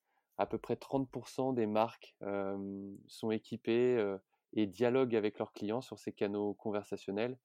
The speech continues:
Heu, donc je parle surtout du live chat sur le site. Évidemment, il y a les réseaux sociaux. Mais par exemple, heu, ouvrir un canal WhatsApp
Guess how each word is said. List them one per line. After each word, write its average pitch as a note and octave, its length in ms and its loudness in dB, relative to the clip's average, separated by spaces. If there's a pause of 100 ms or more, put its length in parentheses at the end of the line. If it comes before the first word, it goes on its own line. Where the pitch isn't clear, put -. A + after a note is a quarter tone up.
(460)
Heu, F#2+ 240 -4
donc F#2+ 200 -8
je G2 80 -8
parle G2 240 -2
surtout - 320 -10
du G#2+ 120 -6
live G2+ 260 0
chat G#2 240 -4
sur - 140 -10
le G2 100 -4
site. A2+ 400 -6 (100)
Évidemment, G2+ 440 -4
il A2 80 0
y G2+ 40 0
a F#2+ 40 -2
les F#2+ 100 -2
réseaux G2 280 -6
sociaux. B2+ 440 -6 (360)
Mais F#2+ 160 0
par G2 160 0
exemple, A2+ 380 0
heu, G2+ 140 0 (300)
ouvrir A2 360 -2
un G#2+ 60 0
canal G#2+ 300 2
WhatsApp A2+ 540 2